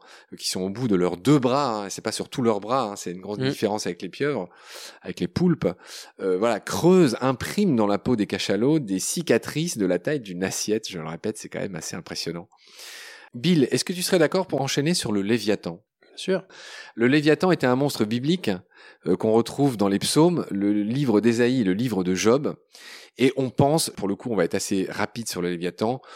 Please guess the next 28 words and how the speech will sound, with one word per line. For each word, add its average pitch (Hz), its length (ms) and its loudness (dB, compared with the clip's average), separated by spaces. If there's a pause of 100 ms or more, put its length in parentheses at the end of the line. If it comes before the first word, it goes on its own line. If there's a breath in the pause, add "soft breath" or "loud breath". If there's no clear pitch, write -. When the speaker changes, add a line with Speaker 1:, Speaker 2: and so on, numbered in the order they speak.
(220 loud breath)
Speaker 1:
tout 180 480 0
laisse 123 380 0
à 117 60 2
penser 143 420 0
qu'il 117 160 -4
s'agissait 107 560 2
d'une 101 160 -4
sorte 120 280 0
de 90 260 -4 (200 loud breath)
crocodile, 78 580 -6 (140)
en - 120 -20
fait. - 320 -20 (320 loud breath)
Il 90 180 -2
est 87 60 0
souvent 107 320 4
représenté 95 380 -2
sous - 140 -6
les 90 120 0
traits 98 240 -2
d'un 85 120 -2
dragon 113 680 -4
ou 98 160 -8
d'un 82 200 -8
serpent 135 800 -4
qui 92 200 -14
vivrait 92 320 -2
dans 92 160 0
l'eau. 120 340 2